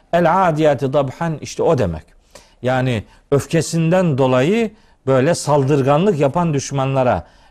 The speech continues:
El muriyati kadhan yani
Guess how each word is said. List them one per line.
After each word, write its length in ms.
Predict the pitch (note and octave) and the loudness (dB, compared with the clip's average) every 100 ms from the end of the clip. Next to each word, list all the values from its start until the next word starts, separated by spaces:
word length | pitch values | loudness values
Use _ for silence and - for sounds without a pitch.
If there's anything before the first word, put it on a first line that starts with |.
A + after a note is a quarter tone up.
| _ | _
El 160 | D3 D#3+ | 0 2
muriyati 720 | F3 G3+ F3 E3+ G3 F3 F3 | 2 2 2 2 0 0 -2
kadhan 520 | F#3 D#3 A#2+ A#2+ F#2+ - _ _ - | -2 -2 -4 -6 -6 -12 _ _ -6
yani 440 | C#3+ D3+ D3 A2+ | -2 0 0 -4